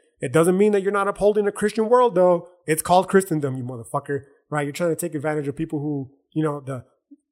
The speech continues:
remember I started the podcast, dog? Stay woke, bro. How did I start the podcast? Giving motherfuckers the intellectual tools necessary to recognize and overcome their oppressors. What is an intellectual tool necessary to over-, recognize and overcome our oppressors? Motherfuckers that take advantage of people who don't know shit like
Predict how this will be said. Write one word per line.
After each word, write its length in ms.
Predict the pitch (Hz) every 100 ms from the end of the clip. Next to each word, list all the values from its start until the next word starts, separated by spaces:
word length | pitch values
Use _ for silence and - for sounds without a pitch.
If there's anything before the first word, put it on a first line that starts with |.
| _ -
remember 220 | 285 269
I 60 |
started 280 | 170 196 196
the 60 | 160
podcast, 480 | - 175 170 156 139
dog? 240 | 156 160 _
Stay 260 | - - 254
woke, 420 | 190 196 175 -
bro. 260 | 135 233 294 _ _ -
How 80 |
did 60 | 208
I 40 |
start 160 | 233 233
the 80 | 220
podcast? 460 | 220 233 233 240 240 _ 139
Giving 240 | 180 208
motherfuckers 500 | 190 185 190 196 190
the 160 | 156 165
intellectual 540 | 190 190 190 - 185
tools 300 | 180 175 180
necessary 440 | 160 165 156 170 165
to 100 | 160
recognize 440 | 151 160 156 160
and 80 | 156 165
overcome 420 | 160 151 156 151
their 120 | 147
oppressors. 500 | 131 156 135 104 - _ _ _
What 180 | 139 170
is 80 | 190
an 100 | 196
intellectual 560 | 202 202 196 190 190 180
tool 240 | 190 190
necessary 460 | 180 175 170 180 175
to 100 | -
over-, 240 | 170 165
recognize 420 | 160 170 170 170 165
and 100 | 170
overcome 420 | 165 156 165 165
our 100 | 156
oppressors? 460 | 156 175 170 185 180 _ _ -
Motherfuckers 500 | 165 175 180 185 170
that 140 | 147
take 180 | - 175
advantage 360 | 156 170 165 151
of 100 | 156
people 240 | 165 165
who 120 | 165
don't 240 | 147 160 156
know 280 | 170 160
shit 300 | 151 - 165
like 280 | 160 151 151